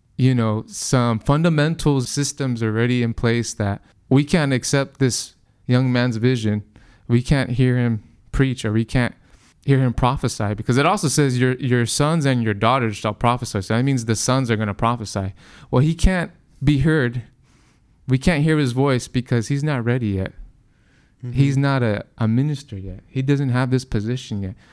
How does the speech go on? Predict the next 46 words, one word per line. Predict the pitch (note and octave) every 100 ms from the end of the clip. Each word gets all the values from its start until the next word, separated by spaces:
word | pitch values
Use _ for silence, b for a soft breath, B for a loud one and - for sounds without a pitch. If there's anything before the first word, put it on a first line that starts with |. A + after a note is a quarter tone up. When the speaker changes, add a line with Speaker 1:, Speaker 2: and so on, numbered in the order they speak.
| b
Speaker 1:
He's | - F3
not | F3+ F3 C#3
a, | - A#2
a | G#2
president | - D3+ E3 C#3 B2 -
of | A2+ A2+
the |
district. | A2 C3 C3 A2+ A#2
He's | C#3
not | D3+ C3
a |
president | - C#3 D3 C3 A#2+ A2+ -
of | A2+ G#2+
the | A2 G2+ b b b
national. | A#2+ B2 - C3 A2+ -
So | - C3 A#2 - _ _
we're | C#3 D#3
not | E3
gonna | E3 C#3
hear | C3 D3
his | C#3+ A#2+
voice | B2+ C#3 -
ever. | C#3 A#2 G2+ _ b b b b _ _ -
Speaker 2:
Mm-hmm. | A#2+ A#2
Speaker 1:
Well, | C3 C#3
his | D3+
voice | D#3+ G3 F#3
is | D3
gonna | D3+ D3
be | C#3
heard | C3 E3
regardless, | C#3 A#2+ C3 C3+ A2+ -
because | A#2+ A2+ B2+ A#2 - B B B A#2
if | B2 B2+
God's | C#3+ F3+ -
called | - D#3+ E3+
somebody, | D3+ B2+ A#2 A#2+
if | A#2
God's | A#2+ C3 B2+
chosen | - D3 D#3+
somebody, | D3 C3 A2 A2 G#2+ G#2 B B B
it | C3 E3
says | E3 C#3+ A#2+
here, | D#3 C3+
"Your | A#2+ B2+
sons | - D3 D#3+ E3+ E3+